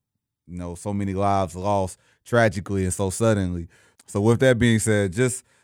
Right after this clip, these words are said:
make sure that you take more time out to love on those that you care about the most, and also to love on yourself, 'cause you can't love on nobody if you don't love yourself first. You know what I'm saying? Make sure you get yourself right.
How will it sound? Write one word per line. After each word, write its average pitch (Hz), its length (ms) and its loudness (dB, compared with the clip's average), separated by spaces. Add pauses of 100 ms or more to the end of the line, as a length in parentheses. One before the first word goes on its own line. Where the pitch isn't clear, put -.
(100)
make 165 240 2
sure 175 160 4
that 139 180 2
you 127 60 -4
take 135 240 2
more 117 180 2
time 113 400 2
out 107 260 0 (280)
to 104 120 -6
love 110 340 2
on 101 220 2
those 101 260 2
that 98 180 -6
you 98 60 -10
care 107 200 -2
about 95 280 -4
the 87 80 -14
most, 95 400 -4
and 92 100 -4
also 107 320 2
to 98 120 2
love 107 280 4
on 107 140 2
yourself, 95 540 -4
'cause 87 180 -10
you 107 80 -8
can't 110 240 0
love 110 240 4
on 98 180 0
nobody 104 500 4
if 82 100 -6
you 95 80 -2
don't 92 160 0
love 87 180 -4
yourself 90 360 -4
first. 78 280 -18
You 82 80 -14
know 95 60 -8
what - 20 -6
I'm 90 60 -8
saying? 92 220 -6
Make 104 120 -4
sure 117 160 -6
you 110 100 -2
get 104 200 -4
yourself 101 340 -4
right. 110 320 2